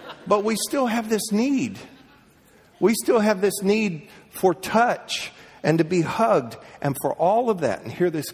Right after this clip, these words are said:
hear this carefully. To be safe and to be pure because it adds so much and it can bring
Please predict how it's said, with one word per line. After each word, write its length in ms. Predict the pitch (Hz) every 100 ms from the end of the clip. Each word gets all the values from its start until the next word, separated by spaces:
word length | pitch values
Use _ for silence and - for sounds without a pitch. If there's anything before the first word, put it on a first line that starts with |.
| - - -
hear 220 | - 175
this 180 | 156 120
carefully. 480 | - 170 165 - - _ - _ -
To 80 | 165
be 120 | 180 - -
safe 560 | - 185 - - - - _ _ _ _ _ _
and 100 | 127
to 80 | 151
be 140 | 151
pure 580 | 135 - 220 196 110 - - _ _ _ _ _ _
because 300 | 135 131 151
it 120 | 156 -
adds 340 | 170 190 160 123 -
so 160 | 180
much 320 | 180 196 160 -
and 160 | 151
it 140 | 151 -
can 160 | 156
bring 460 | 131 147 151 156